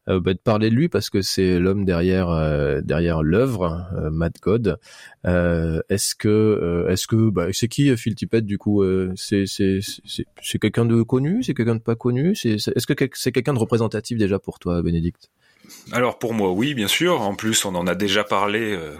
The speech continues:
Speaker 2: quand on a fait notre petit podcast autour de Willow, puisqu'il est l'auteur de, de, de la majorité des effets spéciaux. Et c'est notamment là-dessus qu'il aura développé sa technique de la go motion qui, euh,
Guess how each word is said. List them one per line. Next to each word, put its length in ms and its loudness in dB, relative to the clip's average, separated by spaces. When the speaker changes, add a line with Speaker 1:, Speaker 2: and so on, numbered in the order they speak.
Speaker 2:
quand 180 -14
on 80 -6
a 80 -2
fait 160 -4
notre 160 -8
petit 320 -6
podcast 520 -4
autour 200 -6
de 80 -2
Willow, 380 0
puisqu'il 380 -6
est 40 -2
l'auteur 480 -2
de, 380 -10
de, 120 -20
de 80 -10
la 80 -4
majorité 420 -2
des 160 -2
effets 160 -4
spéciaux. 480 -2
Et 80 -6
c'est 180 -2
notamment 400 -2
là-dessus 320 -2
qu'il 160 -6
aura 160 0
développé 540 -2
sa 180 -2
technique 480 -6
de 80 0
la 140 -2
go 160 -2
motion 500 0
qui, 380 -8
euh, 260 -10